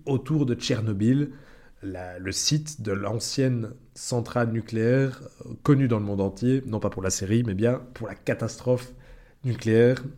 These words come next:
qui s'y est déroulée en mille neuf cent quatre-vingt-six. Celle-ci sera finalement prise dans la nuit par les troupes russes, tandis que des chocs persistants, des bombardements lourds continuent de secouer Kharkiv dans l'est du pays.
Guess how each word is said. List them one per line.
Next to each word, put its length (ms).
qui 140
s'y 180
est 40
déroulée 320
en 60
mille 140
neuf 120
cent 140
quatre-vingt-six. 720
Celle-ci 320
sera 200
finalement 480
prise 360
dans 120
la 120
nuit 320
par 120
les 100
troupes 200
russes, 380
tandis 300
que 100
des 80
chocs 420
persistants, 720
des 160
bombardements 680
lourds 440
continuent 500
de 120
secouer 400
Kharkiv 600
dans 160
l'est 380
du 120
pays. 260